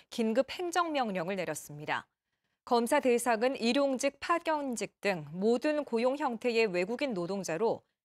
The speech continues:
백신 접종 여부와 관계없이 반드시 검사를 받아야 합니다. 시는 오식도동 산업단지 내에 임시 선별진료소를 설치하고 내일 오전 아홉 시부터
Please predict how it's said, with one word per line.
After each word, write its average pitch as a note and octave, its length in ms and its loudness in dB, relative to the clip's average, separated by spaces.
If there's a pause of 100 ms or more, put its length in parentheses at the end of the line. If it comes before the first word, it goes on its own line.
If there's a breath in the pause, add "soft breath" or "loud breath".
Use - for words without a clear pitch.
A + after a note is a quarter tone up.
(140)
백신 C4 520 -2
접종 C4+ 480 -2
여부와 A#3 340 2
관계없이 G3+ 880 -2
반드시 F#3 480 -6
검사를 G#3+ 600 -2
받아야 E3+ 360 -4
합니다. D3 480 -6 (600)
시는 C#4+ 420 4
오식도동 C#4 720 2
산업단지 B3+ 640 0
내에 G#3 360 2
임시 A3+ 500 0
선별진료소를 C4 1040 0
설치하고 F#3+ 880 -2
내일 G3 300 0
오전 G#3 260 0
아홉 G#3+ 260 0
시부터 F3+ 600 -2